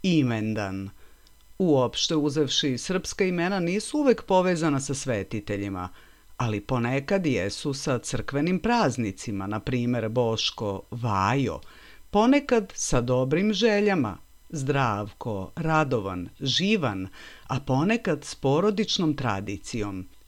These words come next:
Zato nije uvek lako objasniti zašto ruske porodice daju deci ime srpskog svetog kralja Vladislava.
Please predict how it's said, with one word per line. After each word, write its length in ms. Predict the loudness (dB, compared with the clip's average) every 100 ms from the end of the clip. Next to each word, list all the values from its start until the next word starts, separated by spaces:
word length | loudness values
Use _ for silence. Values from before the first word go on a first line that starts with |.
| -12
Zato 400 | 2 2 4 4
nije 220 | 4 4
uvek 280 | 4 4 4
lako 320 | 4 4 4
objasniti 800 | 4 4 2 2 -2 -4 0 0
zašto 480 | 2 2 2 2 2
ruske 340 | 2 0 -2
porodice 720 | 0 2 2 2 0 -2 -4
daju 400 | 0 0 2 0
deci 460 | 2 0 0 0 0
ime 220 | 0 -2
srpskog 600 | -4 -4 -4 -6 -6 -6
svetog 640 | -6 2 2 2 0 -4 -6
kralja 520 | -6 -2 -2 0 -2
Vladislava. 1000 | -2 -2 -2 -4 -8 -8 -8 -6 -6 -8